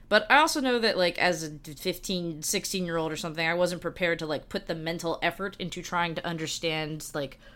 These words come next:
the point or why he wrote poems the way he did. But then I got older and took, like, poetry classes in college and stuff and, and learned to, like, give things a chance and realized, like, you know, hey, like, this crazy stuff that he does with, like, form and structure and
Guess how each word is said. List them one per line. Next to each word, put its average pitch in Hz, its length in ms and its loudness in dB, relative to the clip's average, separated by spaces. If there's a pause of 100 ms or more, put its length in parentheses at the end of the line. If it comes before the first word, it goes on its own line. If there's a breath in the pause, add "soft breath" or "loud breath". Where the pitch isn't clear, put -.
(180 soft breath)
the 160 360 6
point 208 600 0
or 180 200 4
why 165 260 4
he 175 180 0
wrote 170 320 0
poems 170 460 -4
the 156 100 -2
way 156 200 0
he 156 160 -6
did. 147 400 -4 (360 soft breath)
But 180 100 0
then 220 120 10
I 220 60 8
got 226 120 10
older 190 440 6 (100)
and 170 100 -6
took, 175 160 -2
like, 175 160 0
poetry 185 380 2
classes 170 480 4
in 170 320 -2 (240)
college 165 720 2
and 156 160 -8
stuff 151 320 0
and, 160 140 -4
and 160 260 -6
learned 165 320 -2
to, 170 100 -4
like, 151 460 -2 (100)
give 175 200 0
things 160 260 0
a 147 60 -4
chance 147 580 -4
and 156 440 -4 (200 soft breath)
realized, 180 640 6
like, 170 200 2
you 196 60 0
know, 170 120 2
hey, 294 240 6
like, 170 220 2
this 262 100 -2
crazy 302 420 2
stuff 294 280 -4
that 269 100 -2
he 277 140 -2
does 262 360 4
with, 160 160 -4
like, 170 200 -2
form 302 400 0
and 147 120 -4
structure - 560 0
and 156 220 -2